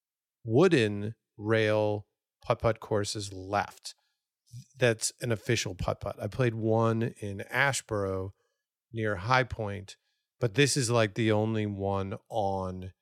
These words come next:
the official P P A circuit. So I think for a lot of people, it was exciting to be able to play on that, that traditional type of course. And kudos to some of the putt-putters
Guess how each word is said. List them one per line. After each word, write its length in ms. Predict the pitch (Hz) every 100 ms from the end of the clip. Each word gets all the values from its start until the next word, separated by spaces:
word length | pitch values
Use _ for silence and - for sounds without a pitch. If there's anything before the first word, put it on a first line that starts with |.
| _ _ _ _ _ -
the 100 | 110
official 420 | - 113 - 101
P 200 | - 113
P 200 | - 101
A 120 | 92
circuit. 580 | - - 160 - 98 - _ _ _ _ _ -
So 160 | -
I 100 | 131
think 280 | - 139 123
for 140 | 135
a 80 | 120
lot 220 | 110 107
of 100 | 107
people, 760 | - 107 - 104 101 101 101 110 -
it 100 | 120
was 220 | 110 98
exciting 960 | 95 - - 104 104 104 98 95 98 95 -
to 200 | 87 85
be 80 |
able 140 | 90 82
to 60 |
play 320 | 87 - 160 151
on 160 | 147
that, 400 | 147 147 147 147 - _ _ _ _ _ _ 104
that 180 | 107
traditional 840 | - 110 104 98 104 98 95 92 95 _ _ _ _ _ _ _ -
type 200 | 120 104
of 120 | 101
course. 500 | - 147 156 151 - -
And 540 | 135 131 131 123 110 - _ _ _ _ -
kudos 440 | 160 190 185 -
to 640 | - 180 170 170 160 180
some 260 | 151 151 151
of 60 | 151
the 80 |
putt-putters 880 | 135 147 - - 147 151 156 151 139